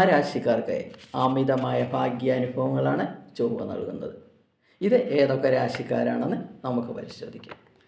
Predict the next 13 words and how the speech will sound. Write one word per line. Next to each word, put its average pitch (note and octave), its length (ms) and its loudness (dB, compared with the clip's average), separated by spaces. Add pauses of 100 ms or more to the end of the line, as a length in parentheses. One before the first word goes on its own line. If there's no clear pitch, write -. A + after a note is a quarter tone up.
(280)
ആദ്യമായി C3+ 480 -2 (340)
മേടൻ C3+ 380 -6
രാശി. - 280 -12 (600)
അശ്വതി, E3 520 2
ഭരണി, C#3 380 2
കാർത്തിക, C3+ 420 0 (100)
കാൽ D3+ 140 2 (480)
എന്നീ D3+ 200 4 (100)
നക്ഷത്രങ്ങൾ B2+ 580 2 (120)
ചേർന്നതാണ് B2+ 560 2 (320)
മേടൻ A#2 380 0
രാശി. - 260 -8 (680)
ചൊവ്വ F#3+ 320 6